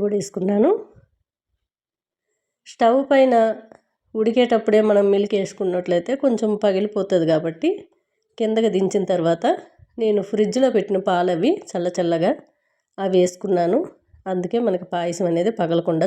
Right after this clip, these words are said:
చక్కగా ఉంటుంది. మార్నింగ్ కాగబెట్టుకున్న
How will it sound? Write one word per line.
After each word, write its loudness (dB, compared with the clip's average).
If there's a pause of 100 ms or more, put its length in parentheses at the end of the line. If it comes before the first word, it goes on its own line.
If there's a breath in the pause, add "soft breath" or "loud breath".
చక్కగా -2 (100)
ఉంటుంది. -2 (1400)
మార్నింగ్ -2 (1120)
కాగబెట్టుకున్న -2